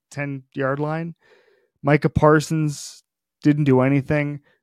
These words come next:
The run defense was just, I don't know what they finished with, but I was seeing guy, there were, like, I think Josh Dobbs <laughs> in first half had two runs for fifty yards. Um,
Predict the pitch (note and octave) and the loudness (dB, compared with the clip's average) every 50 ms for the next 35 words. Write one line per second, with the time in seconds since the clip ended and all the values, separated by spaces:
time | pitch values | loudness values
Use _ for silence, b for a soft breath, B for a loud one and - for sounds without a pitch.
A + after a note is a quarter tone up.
0 | _ _ _ - G#2+ G#2 G#2+ B2 C#3 D3+ D#3 D#3+ D3+ E3 E3 D#3 - - D#3+ D#3 | _ _ _ -8 -8 -8 -8 -6 -6 -6 -6 -6 -8 -8 -10 -8 -6 -6 -4 -4
1 | D#3 D3+ D3 C#3+ - - - - D#3+ C#3 B2+ A2 - - - D#3 C#3+ B2 - C#3 | -4 -4 -6 -8 -10 -12 -14 -16 -14 -12 -10 -10 -10 -6 -4 -2 -2 -2 -2 -2
2 | D3+ D#3+ D#3+ D3+ C#3 B2+ B2+ A2+ - - D3 C#3+ C#3+ D3 C#3 - - D3+ D3 C#3+ | 0 0 2 0 0 0 -4 -6 -4 -4 -2 -2 -2 -2 -4 -2 0 0 0 0
3 | C#3 C#3 C3+ C3+ C3 - - - - E3+ D#3+ D3+ C3+ C#3 C3 B2+ B2 B B B | -2 -4 -4 -6 -6 -10 -12 -8 -6 -6 -6 -4 -4 -4 -4 -6 -6 B B B
4 | B B B - E3 E3 E3+ D#3+ F3 G3 F3 D#3+ C#3+ C3+ C#3+ D#3 D#3+ D#3 C#3 D3 | B B B -4 0 0 0 0 0 -2 -2 0 0 0 0 -2 -2 -2 -2 -2
5 | C#3+ C#3 C#3+ C3+ - C3+ C3 C#3+ C#3 - - - - E3 D#3+ C#3 - - D3+ D#3 | -2 -2 -2 -4 -4 -2 -2 -2 -2 -4 -6 -8 -8 -8 -10 -10 -6 -4 -2 -2
6 | D#3 - D3+ C3 C3 C#3 C3 - C#3 C3 C3 - - - D3+ C#3 C#3 C3+ C3+ C3+ | -2 -2 -2 -2 -2 -2 -2 -4 -6 -8 -8 -8 -6 -4 -2 -2 -2 -2 -4 -6
7 | - B2+ - - C3+ B2+ - C3+ B2+ B2+ B2+ B2+ C3 C3+ C#3 C#3 C#3 - - - | -8 -8 -6 -6 -6 -6 -6 -6 -4 -2 -2 0 -2 -2 -4 -8 -10 -16 -20 -20
8 | _ _ _ _ _ _ _ _ _ - C#3+ C3 B2+ B2 A#2+ A#2+ A2+ A2+ A2+ A2 | _ _ _ _ _ _ _ _ _ -2 0 2 2 2 2 0 0 -4 -6 -8
9 | A2 A2 | -12 -16